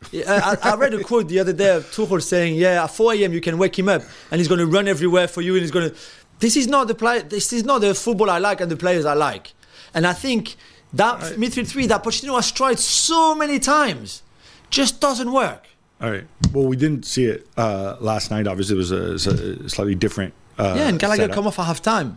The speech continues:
Speaker 1: He, there's a reason why he came off at halftime.
Speaker 2: <laughs> That first half was, yeah, was, was really hard
Speaker 1: Yeah.
Speaker 2: to, was hard to watch. Um, moving on to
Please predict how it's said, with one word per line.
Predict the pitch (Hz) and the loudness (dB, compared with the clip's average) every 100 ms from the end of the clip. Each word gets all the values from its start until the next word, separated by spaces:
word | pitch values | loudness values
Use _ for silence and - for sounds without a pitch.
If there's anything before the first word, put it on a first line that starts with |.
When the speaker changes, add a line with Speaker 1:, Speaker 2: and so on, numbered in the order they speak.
| 151 | -4
Speaker 1:
He, | 147 | -2
there's | 151 185 | 2 2
a | 175 | 2
reason | 220 214 | 0 2
why | 165 | 0
he | 139 | 0
came | 139 135 | -2 -4
off | 113 | -2
at | 107 113 | -2 -2
halftime. | - 92 - - - - | -6 -10 -12 -20 -20 -20
Speaker 2:
<laughs> | - - - - | -20 -20 -8 -2
That | 110 | -2
first | - 117 | -2 -4
half | 98 92 | -4 -6
was, | 95 87 | -4 -4
yeah, | 98 87 | -4 -4
was, | 82 92 78 - | -2 -4 -4 -4
was | 92 82 | -4 0
really | 95 87 | 0 0
hard | 82 87 151 | -2 -2 0
Speaker 1:
Yeah. | 180 | 0
Speaker 2:
to, | 87 78 - - - - - - | -4 -8 -14 -16 -16 -16 -20 -4
was | 120 | 0
hard | 120 123 | 0 0
to | 123 | -2
watch. | 117 110 - - | -2 -2 -6 -6
Um, | 147 139 131 127 123 - - - - - - | -2 0 0 -2 -6 -10 -12 -12 -12 -12 0
moving | 160 180 185 | 2 4 2
on | 175 165 | 2 0
to | 143 - 147 135 127 117 | 0 2 4 2 0 -2